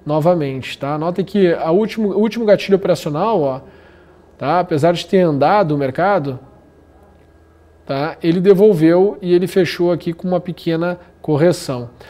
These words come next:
Eu já vinha conversando com vocês, eu acho que, poxa, pra, pra, pra olhar a simetria, né, pô, vale a pena buscar ali os vinte e um e trinta,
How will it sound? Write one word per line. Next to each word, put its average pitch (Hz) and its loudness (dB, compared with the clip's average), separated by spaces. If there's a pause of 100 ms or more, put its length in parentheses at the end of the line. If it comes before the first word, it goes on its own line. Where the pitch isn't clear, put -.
(260)
Eu 214 4
já 294 4
vinha 320 0
conversando 240 0
com 202 -6
vocês, 175 -2
eu 185 6
acho 190 2
que, 190 2 (280)
poxa, 185 4
pra, 202 -8
pra, 202 -4
pra 208 2
olhar 185 6
a 147 0
simetria, 185 0
né, 185 0
pô, 175 -2
vale 170 2
a 185 4
pena 190 -2
buscar 190 -2
ali 185 2
os 170 2
vinte 175 -2
e 196 -4
um 196 2
e 202 0
trinta, 165 -2